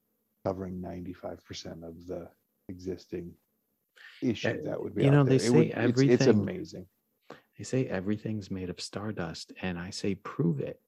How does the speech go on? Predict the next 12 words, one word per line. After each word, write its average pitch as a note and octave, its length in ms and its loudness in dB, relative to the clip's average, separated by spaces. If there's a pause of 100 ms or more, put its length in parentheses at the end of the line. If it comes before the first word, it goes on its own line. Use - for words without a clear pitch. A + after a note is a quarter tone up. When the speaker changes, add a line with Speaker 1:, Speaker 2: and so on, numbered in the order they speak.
(140)
Speaker 2:
Like, F2 320 0
let's G2 240 0
get A2+ 260 0 (120)
the A#2 120 2
stardust A2 760 2
machine D#2+ 580 -4 (600)
that F#2+ 220 6
takes - 400 -2 (120)
everything A#2 680 2
you G#2+ 120 0
give A2+ 300 2
it, D#2 200 0